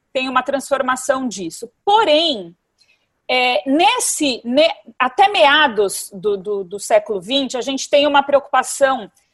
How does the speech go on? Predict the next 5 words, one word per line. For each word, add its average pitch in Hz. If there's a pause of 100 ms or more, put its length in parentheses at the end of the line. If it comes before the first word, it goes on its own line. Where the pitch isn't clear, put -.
(200)
a 240
justificativa 349
pra 262
intervenção 240 (140)
é, 247